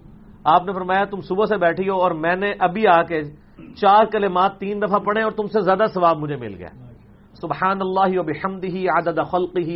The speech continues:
و رضا نفسہ و زینت عرشہ و مداد کلماتہ۔" یہ چار کلمات میں نے،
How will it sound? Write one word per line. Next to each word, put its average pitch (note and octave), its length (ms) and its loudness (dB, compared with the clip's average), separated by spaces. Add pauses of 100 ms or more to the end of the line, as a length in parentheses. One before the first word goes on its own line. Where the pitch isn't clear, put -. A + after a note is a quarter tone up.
و D3 160 2
رضا C#3 460 -2
نفسہ D#3+ 420 -4
و C#3 100 -2
زینت C#3+ 340 -4
عرشہ C#3+ 440 -4 (400)
و C#3 140 -4
مداد D3 360 0 (160)
کلماتہ۔" A#2 500 -4 (180)
یہ C3+ 80 -10
چار D#3+ 280 2
کلمات D3+ 480 -4
میں B2+ 140 -8
نے، A#2 160 -8